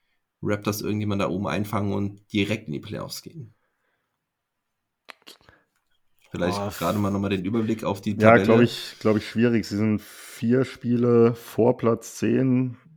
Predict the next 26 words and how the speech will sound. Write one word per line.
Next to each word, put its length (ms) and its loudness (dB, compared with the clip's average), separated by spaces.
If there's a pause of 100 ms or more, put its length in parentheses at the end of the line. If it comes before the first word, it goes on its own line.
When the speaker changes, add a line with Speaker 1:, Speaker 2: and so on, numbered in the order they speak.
(260)
Speaker 2:
drei 320 4
Spiele 800 2
hinter 340 0
den 140 2
Cavs. 560 -2 (1400)
Äh, 200 0
Speaker 1:
Äh, 20 4
Speaker 2:
auf 140 4
Speaker 1:
ja, 80 6
Speaker 2:
Platz, 400 0
Speaker 1:
drei. 160 0
Speaker 2:
auf 40 -2
Platz 240 0
sechs. 460 -4 (680)
Speaker 1:
Genau. 180 -2
Speaker 2:
Ähm, 580 2 (600)
die 120 -2
Cavs 360 6
Speaker 1:
Weil 60 8
Speaker 2:
jetzt 140 8
Speaker 1:
sie 40 2
Speaker 2:
ohne, 440 6
ohne 240 4
Allen, 360 6
ne? 200 4 (440)
Ähm, 600 0